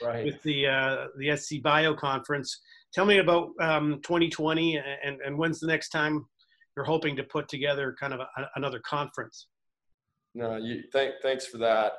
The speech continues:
Speaker 1: Um, you know, so it is interesting. One of the, the top things that we're charged to do is to convene the industry,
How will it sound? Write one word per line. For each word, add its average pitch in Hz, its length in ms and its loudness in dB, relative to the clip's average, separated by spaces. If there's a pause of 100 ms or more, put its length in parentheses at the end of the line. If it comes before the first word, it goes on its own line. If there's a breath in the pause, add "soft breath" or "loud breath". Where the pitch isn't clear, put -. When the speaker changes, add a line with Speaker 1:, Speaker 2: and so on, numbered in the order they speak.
Speaker 1:
Um, 113 280 -6
you 135 120 0
know, 135 160 8
so 151 160 0
it 151 80 2
is 175 180 2
interesting. 113 420 0
One 131 140 2
of 127 100 2
the, 110 280 4 (100)
the 113 60 -6
top 151 400 2
things 135 480 -2 (260)
that 135 100 2
we're 139 220 0
charged 131 400 2
to 117 80 -8
do 120 180 2
is 113 120 -2
to - 100 -12
convene 123 800 0
the 110 120 -2
industry, 104 500 -6